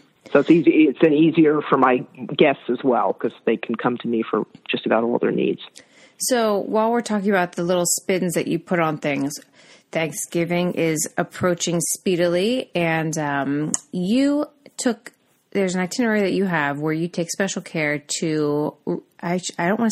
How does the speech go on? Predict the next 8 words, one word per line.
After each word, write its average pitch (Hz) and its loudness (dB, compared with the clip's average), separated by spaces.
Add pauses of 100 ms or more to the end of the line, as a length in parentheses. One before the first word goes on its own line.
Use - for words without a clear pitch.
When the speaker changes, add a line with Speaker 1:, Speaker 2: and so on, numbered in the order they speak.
Speaker 2:
say 208 2
reenact, 190 0
I 160 -2
would 202 0
say 202 0
recreate 214 0 (480)
Speaker 1:
<laughs> - -20
Speaker 2:
with 196 2